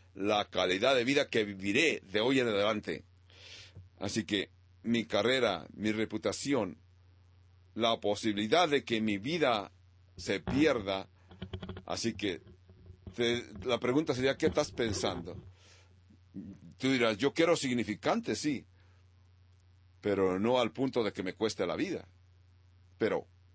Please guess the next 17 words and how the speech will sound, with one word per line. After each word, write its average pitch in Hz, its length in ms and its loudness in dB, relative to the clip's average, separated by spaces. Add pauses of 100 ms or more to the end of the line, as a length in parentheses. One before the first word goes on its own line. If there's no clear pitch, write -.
(1400)
¿qué 151 160 2
tal 92 400 0 (580)
si - 1400 -2 (760)
hay 139 300 4
un 156 180 2
significado 127 680 0
aparte 120 580 -2 (480)
de 104 140 -4
arriesgar 104 480 0
tu 92 120 -10
vida? 82 300 -10 (500)
Hay, 131 400 0
una 165 240 2
moneda 156 340 2
tiene 151 220 2
dos 139 240 0
lados. 120 680 -2